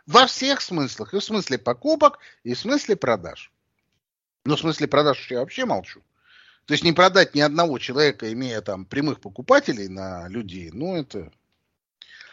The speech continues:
это же безумие абсолютное. Но с другой стороны, я понимаю, это всё же Артета, м, который тоже считает, что у него безграничное доверие, он может,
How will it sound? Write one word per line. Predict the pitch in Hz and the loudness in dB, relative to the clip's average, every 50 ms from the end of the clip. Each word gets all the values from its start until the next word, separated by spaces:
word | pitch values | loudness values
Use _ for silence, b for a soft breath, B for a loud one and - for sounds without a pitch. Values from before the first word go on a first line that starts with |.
| B B B B | B B B B
это | 139 135 - 117 101 | -4 -4 -2 -4 -4
же | 104 107 | -4 -4
безумие | 104 120 147 170 208 220 202 156 110 95 | -4 -4 -4 -2 -2 -4 -4 -4 -6 -6
абсолютное. | 92 - - - 80 82 78 - _ - 76 87 | -8 -10 -12 -12 -12 -14 -16 -20 _ -14 -8 -2
Но | 101 131 165 214 226 | 2 4 4 6 4
с | 214 202 | 4 2
другой | 240 269 269 320 320 | -2 0 2 2 2
стороны, | 285 - - 226 220 208 196 175 151 139 131 127 127 123 | 2 4 2 4 4 4 4 2 2 2 2 2 0 -2
я | 123 151 208 233 240 | 0 0 2 2 2
понимаю, | - 247 247 262 277 285 247 165 139 123 123 | 0 -2 -2 0 2 2 4 4 2 2 2
это | 131 131 - - 160 | 0 -2 -2 -6 -8
всё | 160 - - - 269 | -6 -4 -2 0 0
же | 254 240 226 | 2 2 2
Артета, | 214 - - - 294 285 - - 101 92 - - - - - - _ - - | 2 0 0 -4 -4 -4 -4 -6 -6 -6 -6 -8 -12 -20 -20 -20 _ -20 -20
м, | - 87 82 87 85 85 87 82 80 85 - | -18 -16 -16 -16 -14 -14 -16 -16 -18 -16 -12
который | - 120 107 120 117 123 127 | -12 -10 -6 -4 -4 -4 -2
тоже | - 131 101 | -2 -4 -2
считает, | 95 - - - 95 85 82 | -2 -6 -6 -6 -6 -6 -6
что | - - - 90 | -8 -10 -10 -8
у | |
него | 90 90 90 85 | -8 -8 -8 -8
безграничное | 87 95 95 110 110 107 95 - - 98 92 | -8 -6 -2 -2 0 0 -2 -4 -6 -6 -4
доверие, | 87 127 156 208 247 220 170 104 92 | -2 0 0 2 2 2 2 0 0
он | 90 | 0
может, | 95 110 110 107 95 90 - | -2 -2 -2 -2 -4 -10 -12